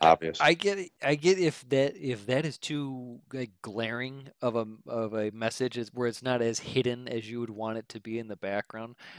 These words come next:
Speaker 1: I could completely understand why people would not, uh, like this movie, because it would play like an after-school special then.
Speaker 2: Yeah, no, that's not the reason why I don't like it. Um, I mean, it was obvious. It's like, "Oh, teenagers are dumb." Like, 'cause I watched it, um,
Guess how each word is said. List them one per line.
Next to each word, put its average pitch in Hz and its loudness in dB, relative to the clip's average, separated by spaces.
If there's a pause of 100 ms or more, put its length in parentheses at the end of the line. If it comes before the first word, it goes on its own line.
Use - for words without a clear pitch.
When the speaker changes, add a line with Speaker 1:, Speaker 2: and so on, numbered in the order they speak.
(120)
Speaker 1:
I 139 8
could 107 0
completely 107 -8
understand 107 -12
why 104 -2
people 110 -8
would 107 -6
not, 104 -4
uh, 98 -6 (340)
like 113 0
this - -10
movie, 120 -8
because 151 0
it 196 2
would 202 0
play 196 -2
like 190 4
an 180 0
after-school 180 -4
special 240 -4
then. - -12 (1160)
Speaker 2:
Yeah, 233 12
no, 208 12
that's 226 12
not 269 12
the 196 8
reason 170 8
why 147 10
I - 10
don't 117 8
like 107 6
it. 78 -6 (120)
Um, 104 10 (100)
I 123 6
mean, 123 4
it 123 10
was 131 10
obvious. 117 10
It's 160 4
like, 233 8
"Oh, 226 10
teenagers 156 4
are 135 4
dumb." 110 10 (260)
Like, 151 12
'cause 147 12
I 156 12
watched 143 8
it, 127 4 (120)
um, 101 4